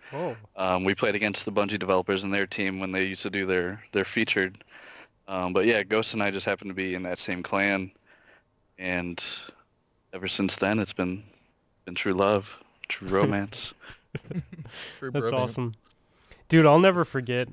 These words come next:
Speaker 1: like, uh, shooting the Needler for the first time, like, on the, on Halo one, dude, in P V P. Like, dude, that gun was amazing. <sighs>
Speaker 3: Yeah,
Speaker 1: So when you
Speaker 3: or,
Speaker 1: guys
Speaker 3: uh,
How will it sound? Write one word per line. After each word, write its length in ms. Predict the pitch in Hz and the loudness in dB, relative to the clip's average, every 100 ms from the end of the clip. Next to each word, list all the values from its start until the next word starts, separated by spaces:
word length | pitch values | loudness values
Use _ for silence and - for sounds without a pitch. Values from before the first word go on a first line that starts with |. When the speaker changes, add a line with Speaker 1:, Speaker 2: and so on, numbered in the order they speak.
| 113 | -12
Speaker 1:
like, 320 | 117 123 120 117 | -4 -2 -2 -6
uh, 600 | 104 123 117 117 113 113 | -2 0 0 -2 -4 -6
shooting 400 | - 175 160 131 | -2 2 4 2
the 80 | 120 | 0
Needler 480 | 113 123 127 117 113 | -2 -2 -2 -2 -6
for 220 | - 120 | -6 -8
the 100 | 120 | -8
first 360 | - 113 - | -12 -12 -10
time, 360 | 135 120 120 117 - _ - | -6 -6 -6 -10 -14 _ -12
like, 260 | 117 120 | -10 -6
on 160 | 120 120 | -6 -4
the, 60 | 117 | -4
on 240 | 120 117 | -4 -6
Halo 340 | 110 123 127 | -4 -2 -2
one, 360 | 123 117 120 143 | -4 -2 -2 -2
dude, 220 | 147 156 | -4 -4
in 120 | 143 | -4
P 160 | 120 127 | -6 -8
V 100 | 120 | -10
P. 260 | 117 123 139 | -8 -8 -4
Like, 280 | 131 117 - _ | -4 -6 -8 _
dude, 300 | 127 120 107 | -10 -10 -10
that 200 | 110 127 _ - | -12 -14 _ -12
gun 380 | 113 113 107 | -10 -10 -10
was 200 | 104 110 | -12 -14
amazing. 840 | 110 110 113 110 110 107 - - 104 | -14 -14 -12 -12 -12 -14 -16 -18 -20
<sighs> 1600 | _ _ - - _ _ _ _ _ _ _ - - _ _ - | _ _ -20 -20 _ _ _ _ _ _ _ -20 -20 _ _ -6
Speaker 3:
Yeah, 1400 | 139 - - - - - _ _ _ _ _ _ 127 | -6 -6 -10 -16 -20 -20 _ _ _ _ _ _ 4
Speaker 1:
So 120 | 123 170 | 6 8
when 120 | 165 | 6
you 100 | 175 | 6
Speaker 3:
or, 40 | |
Speaker 1:
guys 160 | - 113 | 6 8
Speaker 3:
uh, 420 | 107 101 98 95 | 6 4 2 -2